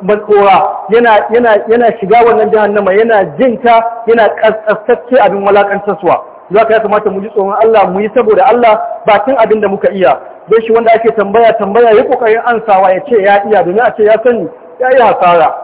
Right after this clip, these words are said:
An san ba ka san, ba komai ka sani ba. Bakin abin da ka sani ka tsaya nan. An tambayi mal-, a, a, a, a, Imam Malik an zo mai da tambayoyi talatin da uku, ya ansa uku. Mutumin da ya zo mai ce daga Morocco, Maghrib bil Islami nake,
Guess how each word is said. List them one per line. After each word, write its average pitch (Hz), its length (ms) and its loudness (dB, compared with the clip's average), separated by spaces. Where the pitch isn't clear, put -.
An 240 200 0
san 262 120 0
ba 208 80 0
ka - 160 -8
san, 202 140 -6
ba 180 120 0
komai 208 280 0
ka 202 180 0
sani 185 240 0
ba. 143 160 -2
Bakin 202 280 2
abin 240 220 0
da 226 80 0
ka 247 160 -4
sani 262 200 0
ka 185 100 -4
tsaya 220 300 2
nan. 254 240 2
An 233 260 2
tambayi 214 300 2
mal-, 190 260 -4
a, 208 60 -2
a, 190 480 2
a, 196 80 0
a, 180 460 2
Imam 226 200 0
Malik 226 320 2
an 214 140 0
zo 226 80 2
mai 226 80 0
da 202 80 -2
tambayoyi 220 520 0
talatin 233 400 0
da 240 80 4
uku, 220 360 -2
ya 240 160 2
ansa 247 300 2
uku. 190 340 -6
Mutumin 269 340 -4
da 269 80 2
ya 262 140 4
zo 269 80 2
mai 262 200 2
ce 247 80 2
daga 233 240 2
Morocco, 247 600 2
Maghrib 233 420 2
bil 214 220 0
Islami 220 380 0
nake, 233 260 -2